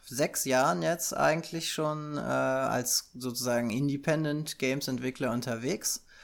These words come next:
Komm ursprünglich aus Düsseldorf, wohne aber schon seit vielen Jahren auch in Berlin jetzt und, ähm, hab damals mit Kommunikationsdesign mein Studium abgeschlossen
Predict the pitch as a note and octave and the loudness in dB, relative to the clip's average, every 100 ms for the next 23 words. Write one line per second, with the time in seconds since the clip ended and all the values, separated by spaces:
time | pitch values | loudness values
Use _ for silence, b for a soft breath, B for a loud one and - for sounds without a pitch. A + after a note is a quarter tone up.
0 | B B - D3+ D3 D3 C#3+ D3+ F3+ - | B B 4 6 6 4 2 4 2 2
1 | D#3+ D#3+ D#3+ D3+ D3+ D3 - A#2+ B2 A#2+ | 0 2 2 0 -2 -2 0 2 2 0
2 | - - C#3+ - G#3+ D#3 F3 F3 C3+ C#3 | 0 0 -2 0 4 4 4 2 0 2
3 | B2+ B2 B2 C3+ A#2+ A#2+ A#2 A#2 - C3+ | 2 2 0 -2 -2 0 0 -2 -6 -4
4 | A#2+ A#2 A#2 A#2+ A2+ A#2+ A2 A2+ A#2 C3 | -2 -2 0 -2 -4 -6 -6 -4 -2 -2
5 | D3+ E3 D#3+ - - B2 B2 B2 - B2 | -2 -2 -2 -4 -4 -2 -2 -2 -2 -2
6 | B2 B2 B2+ - C3 C#3 C3+ - _ C3+ | 0 -2 0 2 4 2 0 -4 _ -6
7 | B2 - - C#3+ C3+ C3+ B2+ - C#3 F#3 | -6 -6 -2 0 0 -2 -2 -2 -2 -2
8 | - C#3 C#3 C#3+ C#3 - D#3+ D#3 D#3 D#3 | -2 0 2 2 0 -2 -2 -2 -2 -2
9 | D#3+ - - - E3+ E3 - F#3 | -4 -4 -4 -2 0 0 -2 -4